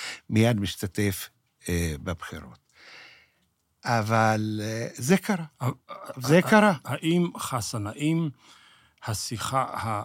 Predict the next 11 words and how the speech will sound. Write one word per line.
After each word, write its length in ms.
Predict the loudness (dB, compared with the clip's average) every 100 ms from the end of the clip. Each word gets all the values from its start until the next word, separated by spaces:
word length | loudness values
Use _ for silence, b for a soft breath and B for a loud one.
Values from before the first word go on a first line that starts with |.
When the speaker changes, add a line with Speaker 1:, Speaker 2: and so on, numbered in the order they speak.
| -8
Speaker 2:
ה-, 400 | -12 -12 -12 -14 -10
היחס 520 | -6 -4 -4 -4 -4
הדואלי 680 | -4 -4 -2 -2 0 -2
הזה, 320 | -4 -6 -8 -8
שאני 420 | -6 -8 -6 -4
רוצה 320 | -4 -6 -4
להשתלב, 960 | -4 -4 -6 -6 -4 0 2 2 -2
אבל 320 | -6 -4 -2 0
אני 160 | 0
לא 220 | 2 2
יכול, 680 | 0 -2 -4 2 4 4 0